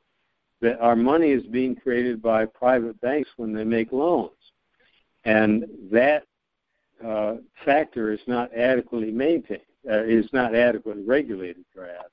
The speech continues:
rather. Um, and so it really is necessary at the national level,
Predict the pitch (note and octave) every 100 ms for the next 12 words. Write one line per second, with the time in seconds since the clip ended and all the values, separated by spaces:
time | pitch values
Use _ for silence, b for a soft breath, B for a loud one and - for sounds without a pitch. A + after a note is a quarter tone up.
0 | _ G2+ F#2 G2 A#2 - _ b b b
1 | b b b b _ _ G#2+ G#2+ G#2+ G#2
2 | A2 _ _ _ _ - A#2+ - - C3+
3 | C3 B2 A2+ _ _ _ _ _ _ _
4 | _ C3+ A#2+ C3 F3 D#3+ C3+ B2 A#2 -
5 | _ _ _ B2+ C3+ F3+ G3 - B2+ -
6 | A#2 A2 G#2+ - G#2 A2 C3+ E3+ - B2+
7 | G#2+ F#2 E2+ E2+ _